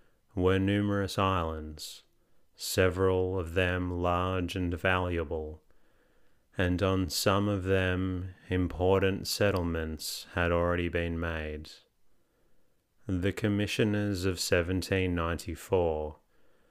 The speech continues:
were urged to continue the line to sea, thus settling the sovereignty of these islands and ending the dispute.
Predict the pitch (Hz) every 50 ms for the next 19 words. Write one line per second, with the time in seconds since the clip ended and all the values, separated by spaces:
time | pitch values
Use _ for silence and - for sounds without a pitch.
0 | _ _ _ _ - - 92 90 87 87 87 87 90 90 92 92 90 90 - -
1 | - - - - - - 98 - - 101 98 90 - - - 110 98 92 85 80
2 | 80 78 78 78 76 82 92 92 87 85 95 90 87 87 87 87 87 85 87 87
3 | 78 - - - - - 101 90 82 78 76 73 73 73 - _ _ _ _ _
4 | _ - - - _ _ _ _ _ _ _ - 98 87 82 87 87 87 87 85
5 | 87 - - - 101 95 92 92 98 95 95 92 95 92 92 95 95 95 92 92
6 | 82 90 98 90 - - - 104 95 87 82 98 101 95 87 82 80 - - 92
7 | 85 80 78 76 78 78 - _ _ - - - - 90 85 82 82 82 90 87
8 | 78 92 90 85 87 87 87 90 90 90 87 87 87 90 87 - - - - 80
9 | 87 87 87 85 82 - - 95 92 90 92 87 95 92 90 90 90 90 85 85
10 | 85 92 87 92 - - - - - 85 80 76 76 80 -